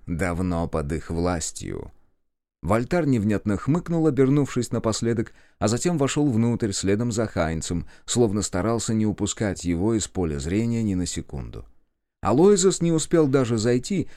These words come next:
как в помещении вспыхнул свет и раздался лязг оружия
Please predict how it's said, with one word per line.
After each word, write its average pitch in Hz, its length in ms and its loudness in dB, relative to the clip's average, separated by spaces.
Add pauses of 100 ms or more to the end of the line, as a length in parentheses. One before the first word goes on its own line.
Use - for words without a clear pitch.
как 131 200 2
в - 60 -10
помещении 165 580 2
вспыхнул 101 680 -2
свет 165 360 2
и - 20 0
раздался 120 480 0
лязг 117 260 0
оружия 104 420 0